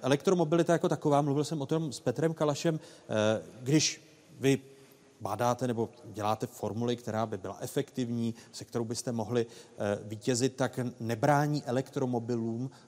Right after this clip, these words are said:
a elektromobilitě jako takové zavedení infrastruktury. Eh, dobí-,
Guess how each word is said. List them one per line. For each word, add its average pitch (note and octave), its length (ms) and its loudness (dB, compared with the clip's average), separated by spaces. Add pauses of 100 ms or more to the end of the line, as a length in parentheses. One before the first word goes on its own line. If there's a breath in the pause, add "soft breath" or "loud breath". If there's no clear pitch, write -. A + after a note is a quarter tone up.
a B2 120 -4
elektromobilitě A#2+ 800 0
jako B2 220 -2
takové B2 420 0 (300 loud breath)
zavedení A#2+ 520 -2
infrastruktury. A2 760 -6
Eh, - 340 -10 (400)
dobí-, B2 460 -2